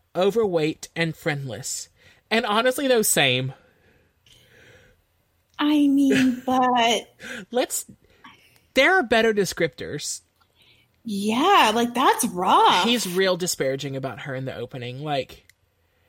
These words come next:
Speaker 1: his first few paragraphs about her are rough. Um, and, um,
Speaker 2: Man,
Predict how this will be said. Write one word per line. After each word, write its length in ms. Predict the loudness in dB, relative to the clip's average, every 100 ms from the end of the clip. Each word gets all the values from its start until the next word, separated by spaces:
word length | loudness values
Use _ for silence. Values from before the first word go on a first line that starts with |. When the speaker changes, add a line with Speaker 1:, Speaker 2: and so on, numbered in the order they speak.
| _ _
Speaker 1:
his 360 | -2 -2 -2
first 300 | -2 -4 -4
few 100 | -8
paragraphs 440 | -8 -8 -6 -6 -4
about 240 | -6 -6
her 340 | -6 -6 -6 -6
are 220 | -4 -4
rough. 760 | -4 -4 -4 -6 -12 -18 -20 _ _ _ -20 -20 _ _ _ _ -8
Um, 460 | -6 -6 -8 -14 -18 _ _ _ _ _ -20 -8
and, 600 | -2 -2 -2 -8 -12 -14 -16 _ -20 -20 -20 -10
um, 400 | -4 -4 -4 -4
Speaker 2:
Man, 160 | -2 0